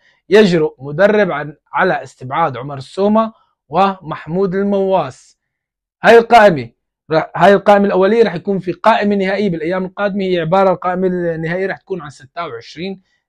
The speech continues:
لاعب. بالإضافة خبر المفرح اليوم، الخبر الرائع اليوم، يا هلا بالحب، يا هلا بالمايسترو، يا هلا باللعيب، يا هلا ب-، ب-، ب-،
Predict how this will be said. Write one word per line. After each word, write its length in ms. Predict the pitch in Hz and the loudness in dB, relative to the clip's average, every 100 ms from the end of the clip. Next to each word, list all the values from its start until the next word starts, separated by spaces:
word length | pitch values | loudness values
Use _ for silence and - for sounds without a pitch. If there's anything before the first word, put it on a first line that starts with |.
| - | -4
لاعب. 500 | 151 165 143 120 120 | 4 6 6 0 -2
بالإضافة 640 | 180 214 214 208 151 - _ _ _ _ - | 0 4 6 6 4 -4 _ _ _ _ -2
خبر 320 | 208 208 208 | 4 6 6
المفرح 380 | 208 214 214 180 | 6 2 -2 -2
اليوم، 320 | 196 190 160 _ _ | 0 0 -2 _ _
الخبر 320 | 151 143 202 214 | -10 0 4 6
الرائع 400 | 202 208 196 180 | 8 6 6 4
اليوم، 320 | 202 196 165 _ _ | 4 2 0 _ _
يا 120 | 170 | 4
هلا 180 | 196 208 | 6 6
بالحب، 440 | 196 196 - 180 143 | 6 2 0 -2 0
يا 100 | 185 | 0
هلا 220 | 196 196 | 2 2
بالمايسترو، 600 | 180 190 190 180 - 151 | 0 -2 -2 -4 -6 -6
يا 120 | 165 | -4
هلا 220 | 175 190 | -2 -2
باللعيب، 560 | 180 180 175 147 180 143 | -2 -2 -4 -4 -6 -8
يا 100 | 160 | -8
هلا 200 | 170 190 | -6 -4
ب-، 240 | 175 185 185 _ _ | -2 -4 -6 _ _
ب-، 320 | 147 175 175 175 | -2 0 2 2
ب-، 160 | 170 | 0